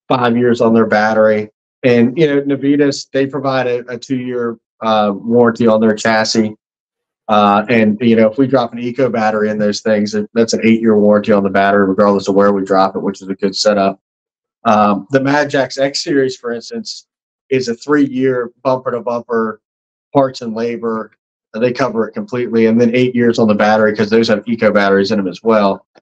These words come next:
Um, and then we also offer, uh, extended warranties through a company called E W G that,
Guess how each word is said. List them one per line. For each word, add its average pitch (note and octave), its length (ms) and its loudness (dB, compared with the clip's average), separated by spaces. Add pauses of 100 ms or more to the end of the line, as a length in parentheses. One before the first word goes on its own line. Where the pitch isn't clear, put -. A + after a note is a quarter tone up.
(480)
Um, G#2 540 2
and B2 120 4
then D3 120 4
we C3+ 260 0
also D#3 500 0
offer, A2+ 600 -6 (640)
uh, G#2+ 400 2 (280)
extended C#3 560 -2
warranties A2+ 480 -8
through A2 120 -10
a - 40 -14
company A2+ 280 -8
called A2 220 -4
E A2+ 120 -2
W G#2 380 -4
G G#2+ 420 -4 (1000)
that, G#2+ 360 2